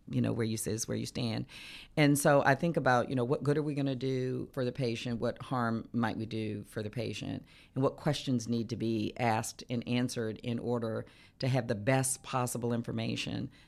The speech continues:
to make the decision as far, um, as close to the individualized story as you can get it, right? And then once you know or believe you know those questions,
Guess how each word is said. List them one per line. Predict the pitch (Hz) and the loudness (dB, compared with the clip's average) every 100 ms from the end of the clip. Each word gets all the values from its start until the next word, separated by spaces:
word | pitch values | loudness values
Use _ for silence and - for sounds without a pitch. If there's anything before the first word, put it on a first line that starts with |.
| - | -4
to | 135 | 0
make | 127 120 - | 2 0 -2
the | 117 | -4
decision | 117 - 123 110 - 123 - - - _ _ - - | -4 -4 -4 -4 -6 -8 -12 -20 -20 _ _ -8 0
as | 131 | 0
far, | - 160 151 156 156 156 147 - - _ _ _ _ - _ - _ - - - | 2 6 8 8 6 4 -2 -16 -20 _ _ _ _ -20 _ -20 _ -20 -10 -2
um, | 135 120 123 127 | 0 2 0 0
as | 123 | -2
close | - 208 175 156 151 - - - - - | 2 6 6 6 0 -6 -10 -20 -18 0
to | 160 | 2
the | 135 131 | 4 6
individualized | 143 139 135 139 123 123 120 - | 6 6 2 2 2 4 2 2
story | 143 127 117 113 117 | 0 0 2 2 2
as | 107 | 2
you | 120 | 2
can | 117 113 | 0 0
get | 107 98 | 0 0
it, | 50 - - - | -4 -8 -18 -12
right? | - 120 117 - - - - - - 147 | -4 0 0 -4 -10 -20 -20 -20 -2 6
And | 147 | 6
then | 160 156 156 | 8 6 6
once | 185 220 - | 4 4 2
you | 196 | 2
know | 170 151 147 127 120 117 - - - - - | 4 6 6 4 2 -4 -12 -20 -20 -20 -10
or | 139 127 123 | 0 2 2
believe | 113 131 160 131 | 4 6 6 4
you | 123 | 2
know | 120 117 127 | 2 2 0
those | 131 127 131 | 2 2 2
questions, | - 120 - 123 120 127 131 | 0 0 0 -4 -2 -4 -6